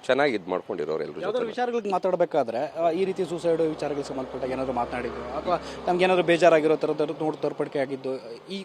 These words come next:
Speaker 2: ಲಾಸ್ಟ್ ಕೊನೆಯದಾಗ ಯಾವಾಗ ನೋಡಿದ್ರಿ ಸರ್?
Speaker 1: ಸರ್, ಲಾಸ್ಟ್ ಕೊನೆಯದಾಗ ಅಂದ್ರೆ ರೀಸೆಂಟಾಗಿ ಒಂದು ಫಂಕ್ಷನ್ ಆಯ್ತು ಇಲ್ಲಿ, ಅವಾಗ ಬಂದಿದ್ರು. ಇಲ್ಲೇ ಬ್ಯಾಡ್ಮಿಂಟನ್ ಟೂರ್ನಮೆಂಟ್ ಆದಾಗ ಅವ್ರು ಆಡ್ಕೊಂಡು ಹೋಗಿದ್ದು, ಅವಾಗ ನೋಡಿದ್ದು. But ಏನಂದ್ರೆ ನಾವು ನೋಡ್ದಂಗೆ ಅವ್ರು ಆ ಥರ ಎಲ್ಲ ಮೈಂಡ್ಸೆಟ್ಟೇ ಇರಲಿಲ್ಲ ಸರ್ ಅವ್ರಿಗೆ.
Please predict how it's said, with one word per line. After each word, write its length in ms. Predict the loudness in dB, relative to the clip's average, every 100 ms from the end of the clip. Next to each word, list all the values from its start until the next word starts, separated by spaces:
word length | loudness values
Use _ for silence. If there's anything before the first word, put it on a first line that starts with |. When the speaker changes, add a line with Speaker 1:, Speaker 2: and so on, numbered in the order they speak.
| -4
Speaker 2:
ಲಾಸ್ಟ್ 300 | 2 2 2
ಕೊನೆಯದಾಗ 340 | 0 2 0
ಯಾವಾಗ 260 | 0 0 -2
ನೋಡಿದ್ರಿ 260 | -6 -8
ಸರ್? 460 | -14 -20 -20 -20 -6
Speaker 1:
ಸರ್, 160 | -4 2
ಲಾಸ್ಟ್ 380 | 6 6 6
ಕೊನೆಯದಾಗ 380 | 2 4 6 6
ಅಂದ್ರೆ 200 | 4 2
ರೀಸೆಂಟಾಗಿ 400 | 0 0 2 2
ಒಂದು 120 | 2
ಫಂಕ್ಷನ್ 420 | 2 2 2 0 2
ಆಯ್ತು 200 | 0 -2
ಇಲ್ಲಿ, 200 | -6 -2
ಅವಾಗ 200 | -2 0
ಬಂದಿದ್ರು. 440 | 0 2 2 2
ಇಲ್ಲೇ 160 | 2 2
ಬ್ಯಾಡ್ಮಿಂಟನ್ 500 | 2 0 0 -2 0
ಟೂರ್ನಮೆಂಟ್ 480 | -2 -2 -4 0
ಆದಾಗ 220 | 2 2 2
ಅವ್ರು 140 | 0
ಆಡ್ಕೊಂಡು 360 | -2 -4 -2 0
ಹೋಗಿದ್ದು, 340 | -2 -6 -6
ಅವಾಗ 200 | -4 -4
ನೋಡಿದ್ದು. 340 | -2 -2 -2
But 240 | 0 2 4
ಏನಂದ್ರೆ 300 | 4 4 2
ನಾವು 380 | 4 6 6 6
ನೋಡ್ದಂಗೆ 480 | 4 4 0 2
ಅವ್ರು 180 | 4 4
ಆ 180 | 4 2
ಥರ 200 | 4 4
ಎಲ್ಲ 240 | 4 4 4 4 2 -6 -4
ಮೈಂಡ್ಸೆಟ್ಟೇ 540 | 2 2 2 0 4 4
ಇರಲಿಲ್ಲ 380 | 4 0 0
ಸರ್ 200 | -2 -2
ಅವ್ರಿಗೆ. 280 | -4 -6 -8